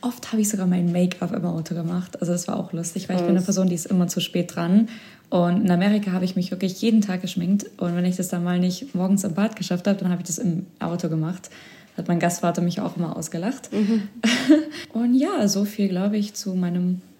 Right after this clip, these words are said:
Speaker 1: Morgen. Aufstehen, umziehen, Make-up und frühstücken. Das alles immer sehr spät. Genau. Und bis wann ging denn bei dir dann die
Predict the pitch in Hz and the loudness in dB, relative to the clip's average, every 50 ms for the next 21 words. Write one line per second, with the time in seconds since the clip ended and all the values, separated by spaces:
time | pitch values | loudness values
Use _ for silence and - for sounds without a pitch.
0 | _ - - 208 208 202 190 175 170 170 175 190 - - 196 202 202 - - 208 | _ -6 0 2 4 4 4 2 0 -2 -2 -2 0 2 2 2 2 0 0 2
1 | 202 202 196 196 196 208 196 196 196 190 - 190 185 185 185 170 165 175 - 170 | 2 4 4 2 0 0 0 0 0 2 0 0 2 2 2 2 0 -2 -2 -2
2 | 175 175 175 - - - 175 160 - - - - - - - - 208 226 214 - | -4 -4 -6 -8 -10 -6 -6 -6 -6 -8 -10 -8 -8 -4 2 4 4 4 4 -2
3 | - - - - - - - 190 - - - 175 170 160 - 175 165 165 160 165 | -12 -18 -20 -20 -20 -10 -10 -8 -8 -4 -4 -4 -4 -4 -6 -6 -6 -4 -4 -6
4 | 165 - - 233 240 240 247 - - - - - - 233 202 185 175 175 175 175 | -6 -4 -2 0 0 0 -2 -6 -16 -20 -14 -4 2 2 4 4 4 0 -2 -4
5 | 175 - - - - - - 202 196 196 196 196 190 196 190 196 - - 202 196 | -4 -8 -14 -20 -20 -4 0 2 2 4 4 2 2 0 -2 -4 -2 -2 -2 -2
6 | - - 208 208 220 214 226 208 208 214 208 196 180 185 180 180 190 190 190 185 | 0 0 2 2 4 4 4 4 4 4 4 2 0 0 -2 -2 -2 -2 0 0
7 | 185 180 180 175 175 175 180 180 | 0 0 0 -2 -2 -2 -4 -4